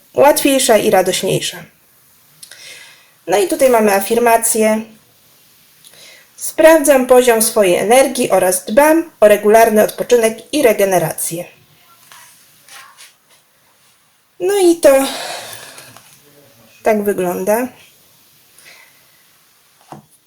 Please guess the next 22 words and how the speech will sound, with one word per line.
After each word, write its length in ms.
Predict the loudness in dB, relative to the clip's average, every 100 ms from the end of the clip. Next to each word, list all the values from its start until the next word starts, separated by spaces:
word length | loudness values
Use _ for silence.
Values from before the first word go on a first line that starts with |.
| _ _ _ _ _ -6
Mm, 480 | -4 -4 -4 -8 -12 -18 -20 _ 0
polecam 400 | 2 2 2 0
naprawdę 500 | 0 0 2 2 0 -2
dla 300 | 2 4 4
osób 440 | 4 2 0 -6 _ -20 -20 -20 -20 _
czy 100 | 0
początkujących, 720 | 2 2 2 2 0 2 2 2
czy 320 | 2 2 0
które 640 | 0 4 4 4 2 0 0
na 120 | -2
przykład, 360 | -4 -2 -2 -2
e, 240 | -2 -2
już 160 | -4 -2
mają 240 | 0 2
jakieś 300 | 2 -2 -4
karty. 560 | 0 2 2 0 0 0 -6 -20 -20 -20 -20 _ _
E, 200 | 0 0
no 140 | 2 2
jest 160 | 4
to 100 | 4
naprawdę 380 | 4 4 2 2
wyjątkowa 800 | 2 2 2 2 2 0 -2